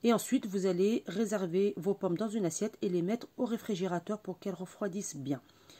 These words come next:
Maintenant, je vais préparer mes noisettes. Donc, j'ai mis quelques noisettes,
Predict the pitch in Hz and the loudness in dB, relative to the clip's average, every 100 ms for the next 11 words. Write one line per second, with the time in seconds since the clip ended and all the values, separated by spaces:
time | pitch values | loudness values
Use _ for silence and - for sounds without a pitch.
0 | - - - - - _ _ 208 269 254 | -20 -20 -20 -20 -20 _ _ 6 8 8
1 | 240 160 202 208 233 - 214 196 202 202 | 4 4 0 0 -2 0 0 2 2 0
2 | - 170 196 254 208 151 190 262 196 160 | -2 -2 2 4 2 2 2 2 2 0
3 | 143 175 190 214 226 - _ 214 202 214 | 0 0 2 2 2 -2 _ -6 -2 -2
4 | 196 196 175 196 190 - | 0 -2 0 0 0 -8